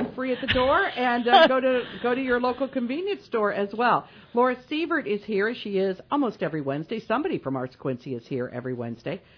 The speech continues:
Speaker 1: And by golly, we're kicking off the Arts Year in really high style and fashion. And I want to talk, if you don't mind, first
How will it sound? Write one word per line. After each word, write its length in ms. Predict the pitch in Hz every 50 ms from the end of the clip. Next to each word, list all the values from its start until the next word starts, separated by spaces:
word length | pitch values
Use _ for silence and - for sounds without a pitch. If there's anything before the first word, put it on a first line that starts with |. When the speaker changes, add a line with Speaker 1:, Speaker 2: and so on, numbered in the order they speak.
| - - - - - _
Speaker 1:
And 120 | - 139 135
by 140 | 147 170 214
golly, 240 | 214 220 208 208
we're 160 | 180 170 196 202
kicking 320 | - 247 208 208 202 196
off 140 | 180 180 -
the 100 | 180 151
Arts 320 | - 170 180 175 - -
Year 220 | 185 170 165 170 165
in 360 | - - 170 156 147 143 - -
really 400 | 143 147 165 190 220 220 202 156
high 380 | 139 143 - - 185 190 190 196 190 185 -
style 500 | - - 156 165 202 202 160 143 151 143 -
and 260 | 151 143 135 135 160
fashion. 540 | - 165 170 185 220 214 - 143 120 143 - _ _ _ _ _ _ _ _ _ _ _ _ _ _ -
And 180 | 202 208 196 - -
I 160 | 202 294 349
want 160 | 330 349 294
to 60 | 262
talk, 400 | 247 - 208 233 226 233 233 233 -
if 160 | 202 190 -
you 60 | 208
don't 180 | 226 226 208 -
mind, 380 | 202 214 214 190 170 170 160 165 -
first 380 | - 233 220 190 180 180 -